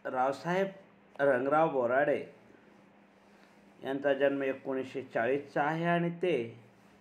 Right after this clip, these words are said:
विशेष म्हणजे आपल्या लातूर जिल्ह्याचे सुपुत्र आहेत. त्यांनी अफाट असं वाङ्मयीन लेखन केलेलं आहे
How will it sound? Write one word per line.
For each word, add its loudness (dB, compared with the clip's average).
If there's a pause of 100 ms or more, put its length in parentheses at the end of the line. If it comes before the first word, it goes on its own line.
(960)
विशेष 2
म्हणजे 0
आपल्या 2 (160)
लातूर -2
जिल्ह्याचे -4
सुपुत्र -6
आहेत. -2 (2500)
त्यांनी 2
अफाट 2
असं -2
वाङ्मयीन -2
लेखन -2 (1400)
केलेलं 2
आहे 0